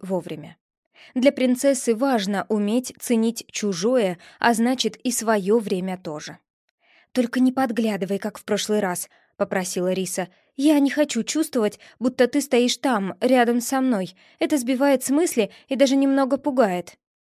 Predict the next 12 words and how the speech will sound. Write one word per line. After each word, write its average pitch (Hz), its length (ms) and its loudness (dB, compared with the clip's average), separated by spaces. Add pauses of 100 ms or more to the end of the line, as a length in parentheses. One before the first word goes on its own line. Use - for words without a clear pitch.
(320)
«Я 269 320 2
не 262 160 4
знаю, 220 380 0
как 254 260 0
это 262 180 0
получилось 226 640 0
в - 80 -20
прошлый 208 420 -2
раз, 175 280 -4 (280)
но, 240 260 2
конечно, 269 600 0
постараюсь. 254 800 0